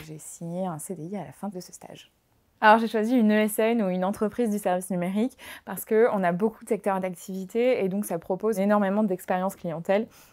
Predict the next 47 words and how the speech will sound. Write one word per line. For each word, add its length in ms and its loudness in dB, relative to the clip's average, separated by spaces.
et 120 4
aussi 360 4
la 160 6
formation 720 0
qui 280 -10
est 200 -2
très 180 0
présente 520 2
au 20 -2
sein 160 -4
de 140 -4
Soprasteria 600 -4
via 180 -4
la 120 -6
Soprasteria 600 -14
Academy. 420 -14
En 120 2
tant 100 -2
que 60 4
business 380 0
analyst, 420 0
mon 140 0
métier, 380 -4
c'est 160 -6
de 40 -10
faire 160 -4
le 140 -2
lien 180 0
entre 300 -2
les 100 -2
développeurs 520 0
et 40 -2
le 60 0
métier. 320 -6
Le 80 0
métier, 400 4
il 60 6
a 80 6
un 80 2
besoin, 560 0
moi 120 0
je 80 -6
vais 60 -2
le 60 -4
récupérer, 720 2
je 100 -4
vais 400 0